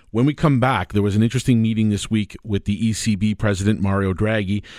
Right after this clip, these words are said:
and he had some comments after that meeting concluded in which the European Central Bank made zero changes to their monetary policy, and it left everybody wondering how much longer are they gonna be involved in their own quantitative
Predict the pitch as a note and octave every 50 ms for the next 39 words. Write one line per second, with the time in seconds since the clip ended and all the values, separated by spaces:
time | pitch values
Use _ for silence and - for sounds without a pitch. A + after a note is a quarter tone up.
0 | - - - - F#2+ G#2 A#2 B2 C#3 C#3 A#2+ - A#2 G#2 - - C3+ C#3+ B2+ G2
1 | F2 - - - G2+ F#2+ F#2+ - - G#2 F#2+ G2 D2+ F#2+ G2 G2+ G2 G2+ G2+ G2
2 | - F#2+ F2+ - - C3 C3 G#2 G2 F2+ F2 F2 F2+ F#2 F#2+ - - - G2 F#2+
3 | G2+ A2+ A#2 - - A#2+ A2+ A2 - - G#2+ G2 - G#2 F2+ - G2 G2 G2+ -
4 | - - - G2+ F2+ F#2 F#2 E2+ - - F#2 E2 D#2+ E2+ F#2+ A2+ B2+ C3+ C#3 C3+
5 | - - B2 A#2 A#2 G#2 F2 F2 E2+ - - F2+ F#2 F2+ F2+ F2+ F#2 G2 F#2+ -
6 | - F#2+ F2+ - - A2 A#2 A#2+ A#2 G2 - - E2+ D#2+ - - - - - -
7 | - _ - F2+ F2 E2 F#2+ G#2+ A#2 A#2+ - A#2+ A2+ A2+ G2+ G2+ G2+ G2 F#2 G2
8 | G#2 G#2 F#2+ F2+ E2 D#2 D2 - - - B2 C3 C3 B2+ B2 A#2+ A2+ - - -
9 | F#2+ G#2 G#2+ A2 G#2 F#2+ F#2 F2 F2 E2 F#2 F#2 F2+ G2+ G2 F2 F#2 F#2+ F2 E2
10 | D#2+ D#2+ G#2 G#2+ G2 F#2 F2+ E2 - - F#2 F2 E2+ F#2 F#2+ G#2 A2 A#2 C3+ C3+
11 | A#2 G2+ - - G2+ F#2 F#2+ F#2 - - F#2 F2 F#2 E2+